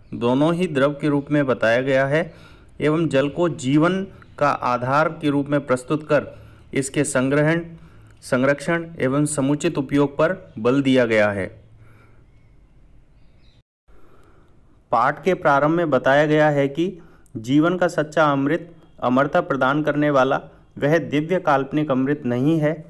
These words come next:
जिसकी तलाश मानव युगों से कर रहा है, बल्कि जीवन का सच्चा अमृत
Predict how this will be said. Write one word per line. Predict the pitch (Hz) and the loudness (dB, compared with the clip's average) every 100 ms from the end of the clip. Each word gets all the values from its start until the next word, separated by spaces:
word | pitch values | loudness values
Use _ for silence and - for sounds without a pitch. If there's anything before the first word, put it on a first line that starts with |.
| - 110 | -20 -10
जिसकी | 127 - 160 | -10 -6 -4
तलाश | 151 139 139 139 | 0 2 0 0
मानव | 131 127 143 120 | -2 0 -2 -2
युगों | 113 117 147 | -2 0 -2
से | 165 | -2
कर | 156 143 | -2 0
रहा | 143 139 143 | 2 2 0
है, | 156 165 - - - - - | -2 -4 -12 -20 -20 -20 -12
बल्कि | 101 131 170 180 110 | -2 -2 0 0 -2
जीवन | 101 131 151 170 | -2 -2 0 0
का | 165 | -2
सच्चा | 160 143 143 165 | -2 -4 -2 0
अमृत | 143 139 165 165 | 0 0 -2 -6